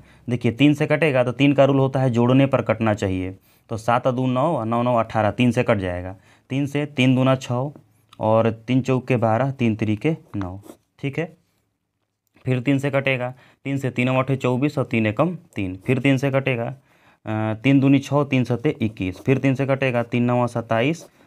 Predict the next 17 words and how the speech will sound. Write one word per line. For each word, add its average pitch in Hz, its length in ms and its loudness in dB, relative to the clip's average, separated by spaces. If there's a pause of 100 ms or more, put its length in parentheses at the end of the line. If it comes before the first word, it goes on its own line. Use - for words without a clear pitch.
(160)
और 110 160 -4
फिर 131 200 0
तीन 135 240 0
से, 160 240 -4 (540)
तीन 127 160 -4
तिरिके 127 320 -2
नौ 127 260 -2 (580)
और 107 160 -2
फिर 120 180 -2
तीन 117 180 0
से 110 140 -2
तीन 107 220 0
एकम 156 320 -2 (220)
तीन, 90 240 -10 (220)
है 180 60 -4
ना। 139 220 -4 (300)
तो - 80 -12